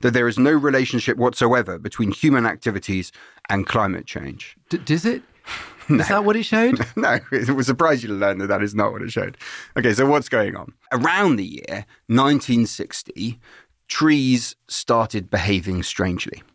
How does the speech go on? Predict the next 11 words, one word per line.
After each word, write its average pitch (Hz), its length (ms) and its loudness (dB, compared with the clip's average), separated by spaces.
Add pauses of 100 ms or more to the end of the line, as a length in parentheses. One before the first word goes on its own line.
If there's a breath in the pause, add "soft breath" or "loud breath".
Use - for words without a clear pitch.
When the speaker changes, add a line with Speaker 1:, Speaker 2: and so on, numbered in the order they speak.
(540 loud breath)
Speaker 1:
So 151 340 0 (220)
we, 160 420 -2
we 190 140 4
use 226 380 4
trees 104 420 0
as 98 120 -4
a 104 60 -4
proxy - 760 -4
for 92 240 -8
global 104 420 0
temperatures - 800 -8